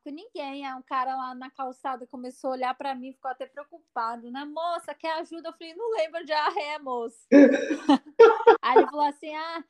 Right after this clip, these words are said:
é porque esse carro aí você tem que alavanca, você tem que levantar pra frente, levantar e pôr pra frente." E eu não tava levantando, eu só tava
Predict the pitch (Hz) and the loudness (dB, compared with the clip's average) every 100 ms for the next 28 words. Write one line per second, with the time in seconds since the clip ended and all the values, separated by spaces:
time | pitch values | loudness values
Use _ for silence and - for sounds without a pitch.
0 | _ _ - 262 254 285 294 _ - 277 | _ _ -8 -8 -8 -12 -12 _ -6 -4
1 | 277 277 - 277 277 277 277 285 240 240 | -4 -10 -14 -12 -10 -8 -8 -8 -8 -10
2 | 262 262 247 - 247 269 262 254 254 254 | -10 -12 -16 -16 -14 -10 -8 -8 -8 -8
3 | 262 269 294 - 247 262 - - - _ | -8 -10 -12 -12 -12 -12 -16 -20 -20 _
4 | _ 226 240 247 254 240 240 247 285 269 | _ -12 -10 -6 -6 -2 -2 -2 -4 -4
5 | 302 320 254 247 - 247 285 285 311 302 | -4 -6 -8 -8 -6 -6 -2 0 0 0
6 | 277 339 349 285 277 269 247 269 | -4 -6 -6 -6 -6 -4 0 0